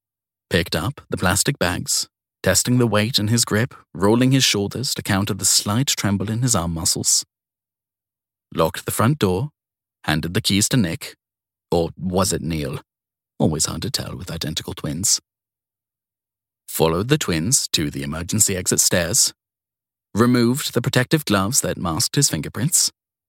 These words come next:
reached the underground car park and climbed in the back of the sleek four by four with the smoked glass passenger windows,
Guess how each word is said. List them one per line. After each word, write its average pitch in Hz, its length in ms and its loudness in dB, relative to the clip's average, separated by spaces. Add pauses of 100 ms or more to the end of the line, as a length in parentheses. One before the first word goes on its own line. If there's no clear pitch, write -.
(280)
reached - 320 2
the 92 100 2
underground 98 420 2
car 90 220 0
park 98 400 -4 (140)
and 78 160 -6
climbed 104 300 2
in 135 80 2
the 135 60 4
back 104 280 2
of 85 100 -4
the 65 60 -8
sleek - 360 0
four - 240 0
by 92 160 2
four 98 280 -2
with 147 140 -4
the - 80 -4
smoked - 400 -2
glass 90 300 2
passenger 87 400 -2
windows, 85 500 0